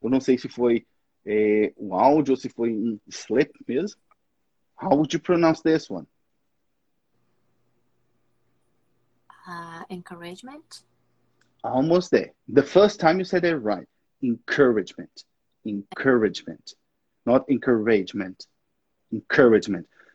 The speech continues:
Speaker 1: This is tricky, I know, because the, the adjective is courageous, right?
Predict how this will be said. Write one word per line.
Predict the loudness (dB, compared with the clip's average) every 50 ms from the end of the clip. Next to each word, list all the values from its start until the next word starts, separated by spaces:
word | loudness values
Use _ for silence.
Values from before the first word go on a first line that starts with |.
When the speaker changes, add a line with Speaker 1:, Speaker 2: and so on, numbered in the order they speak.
| _ _ _
Speaker 1:
This | 4 6 6 6
is | 4 2 2
tricky, | 2 2 2 4 4 2 4 4
I | 6
know, | 6 8 6 6
because | 4 0 0 4 6 6 6 6 4 0 _ _ _ _ _ _ _
the, | -4 0 4 4 6 6 6 6 6 4 4 2 0 -4 -12 _ _ _ _ _ _ _ _ _ _ _ _ _ -18 -12
the | -12 -12 -4 0
adjective | 2 2 2 2 0 -2 -2 -2 -4 -2 -4
is | -6 -6 -8 -12 _ _
courageous, | 0 2 2 2 2 2 2 2 2 0 -2 -6 -10 -12 -12 -16 -20 -20 _ _ _ _
right? | -4 0 2 2 0 0